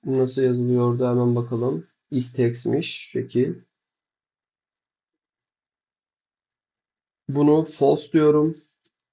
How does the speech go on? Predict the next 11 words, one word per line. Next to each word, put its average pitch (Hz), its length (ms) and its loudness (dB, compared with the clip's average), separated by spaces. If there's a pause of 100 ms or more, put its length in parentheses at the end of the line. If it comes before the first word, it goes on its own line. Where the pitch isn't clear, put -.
(1200)
Kaydettim. 143 800 0 (4000)
Az 147 240 0
önceki 135 520 4
notta 135 680 2
belirtilen 127 680 4
gibi 160 400 2 (300)
klavye 135 480 4
bunu 131 140 4
otomatik 127 640 2
yok 127 220 2
sayabiliyor. 123 840 2